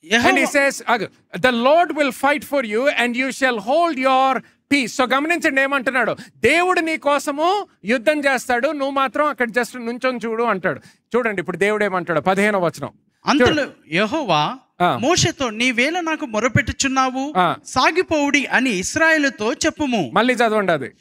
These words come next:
Speaker 1: అంతలో యెహోవా
Speaker 2: యెహోవా ఏమన్నాడు?
Speaker 1: మోషేతో, "నీవేళ నాకు మొరపెట్టుచున్నావు?"
Speaker 2: నాకెందుకు మొరపెడుచున్నావు?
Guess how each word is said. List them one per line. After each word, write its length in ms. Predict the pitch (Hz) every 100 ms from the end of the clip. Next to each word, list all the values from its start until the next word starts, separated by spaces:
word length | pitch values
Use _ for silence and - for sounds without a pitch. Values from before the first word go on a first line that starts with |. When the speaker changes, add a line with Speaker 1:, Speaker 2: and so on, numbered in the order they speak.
| _ -
Speaker 1:
అంతలో 420 | 220 330 349 294
యెహోవా 680 | 190 170 156 180 180 196 302
Speaker 2:
యెహోవా 460 | 190 208 254 277 269
ఏమన్నాడు? 640 | 247 254 254 254 294 339 - 165
Speaker 1:
మోషేతో, 560 | 208 254 277 220 151
"నీవేళ 520 | 143 277 262 226 330
నాకు 280 | 359 339 330
మొరపెట్టుచున్నావు?" 1040 | 302 330 330 320 - 320 320 320 311 311 311
Speaker 2:
నాకెందుకు 760 | 190 262 320 330 320 320 339
మొరపెడుచున్నావు? 1160 | 320 311 302 302 294 - 302 285 269 262 254 170